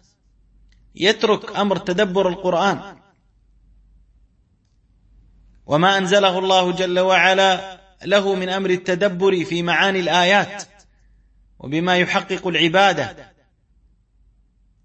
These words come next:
والتقرب إلى الله جل وعلا بها،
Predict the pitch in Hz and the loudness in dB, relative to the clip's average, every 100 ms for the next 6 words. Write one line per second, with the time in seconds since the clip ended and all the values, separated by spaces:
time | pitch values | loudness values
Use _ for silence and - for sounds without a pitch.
0 | _ _ _ _ _ 135 139 175 170 190 | _ _ _ _ _ -14 -4 -4 0 2
1 | 190 180 180 180 185 180 165 180 175 180 | 2 2 2 4 2 2 0 -2 0 2
2 | 170 180 180 180 190 160 185 | 2 4 2 2 -2 -4 -8